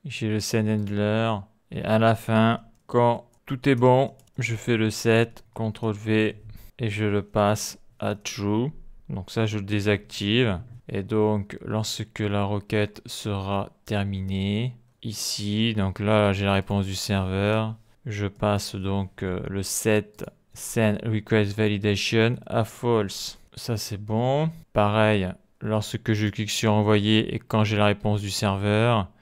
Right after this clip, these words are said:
je repasse à l'interface classique. Donc ça va être set modification. Je passe à false, donc ça c'est pour virer tous les inputs. Je repasse à l'interface normale. Donc set validation send, send modification false,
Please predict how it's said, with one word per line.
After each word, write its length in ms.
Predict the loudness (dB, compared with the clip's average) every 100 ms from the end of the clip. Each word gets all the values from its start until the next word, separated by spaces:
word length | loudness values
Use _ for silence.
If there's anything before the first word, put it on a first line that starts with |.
| _ -6
je 160 | 0
repasse 460 | 2 4 4 4 4
à 60 |
l'interface 680 | 2 2 -2 -2 0 0 0
classique. 580 | -4 -2 0 0 0 -2 -4 -8 -14 -8
Donc 160 | -6
ça 160 | -2 0
va 140 | 0 0
être 260 | 0 0 -6
set 560 | -6 -2 2 2 2 -10 _ -6
modification. 1120 | -4 -4 -4 -4 -2 0 0 4 6 6 2 -10 _ -10
Je 180 | -6
passe 320 | -2 2 2 2
à 80 |
false, 340 | 2 4 4 4
donc 140 | 2
ça 140 | 0 0
c'est 140 | -2
pour 180 | -2 0
virer 260 | 2 0 0
tous 120 | -2
les 160 | 0 0
inputs. 360 | 0 0 -2 -4 -14 -8
Je 120 | -4
repasse 320 | -2 0 0 0
à 40 |
l'interface 480 | -2 -2 -2 -4 -4
normale. 460 | -4 0 0 -2 -6 _ _ -6
Donc 200 | -6 0
set 220 | 2 4
validation 580 | 4 6 4 4 2 0
send, 600 | -2 0 2 2 0 -4 -8
send 300 | -8 0 2
modification 1080 | 2 0 -4 -6 -4 -2 -2 0 2 0 -4 _
false, 640 | -8 2 4 6 4 0